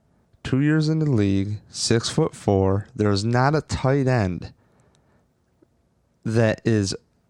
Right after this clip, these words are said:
shorter than six-foot-three on the roster, and that's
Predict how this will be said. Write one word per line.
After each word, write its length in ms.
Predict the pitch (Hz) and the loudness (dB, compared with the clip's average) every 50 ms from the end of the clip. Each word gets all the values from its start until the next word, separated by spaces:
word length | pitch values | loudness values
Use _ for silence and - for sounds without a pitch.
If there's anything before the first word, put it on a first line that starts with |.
| _ _ _ _ _ _ - | _ _ _ _ _ _ -12
shorter 400 | - - - - 131 127 120 123 | -6 -2 0 2 2 4 4 2
than 180 | 110 113 110 107 | 2 2 0 0
six-foot-three 840 | 98 - - 104 - - - 101 95 - - - 98 87 69 - - - - - | 0 0 0 -2 -2 -2 -2 -2 -2 -2 -2 -2 0 0 0 -2 -4 -6 -4 -2
on 160 | 104 104 101 | 0 0 2
the 60 | 98 | 0
roster, 540 | 92 92 95 87 80 113 - - - 76 - - | 0 0 0 0 -2 -4 -4 -4 -2 -2 -2 -4
and 220 | - - 104 110 113 | -4 -2 -2 0 0
that's 320 | 117 123 117 - - - | 0 0 -2 -2 -6 -8